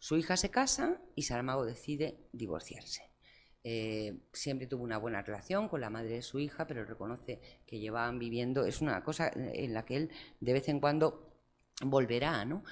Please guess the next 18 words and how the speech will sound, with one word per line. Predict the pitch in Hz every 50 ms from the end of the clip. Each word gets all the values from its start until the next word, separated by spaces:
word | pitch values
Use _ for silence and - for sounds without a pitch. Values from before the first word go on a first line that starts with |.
| - - -
Cómo, | - 139 151 156 - - -
cómo | - 147 143 156
se | - -
utilizan | 151 131 - 135 143 147 - 151 143 139
los | 131 135 - -
hijos | 156 143 - - 139 -
como | - 127 131 127
pretexto | 123 - - 123 - - 147 151 - - - 147 151 - - - - - - -
para, | - 143 143 143 139 143 151 160 - - - -
según | - - - 113 120 135 143 131
qué, | - - 147 160 160 - - - - - - _ _ -
en | 107 104
su | - - -
caso, | - 123 123 139 - - - 151 160 - - - - - -
él | - 123 123 135 139 - - -
lo | - 117 113
llama | 107 107 113 113 120 123 110 - - - -
cobardías. | - - 101 95 92 87 85 87 82 73 - - - -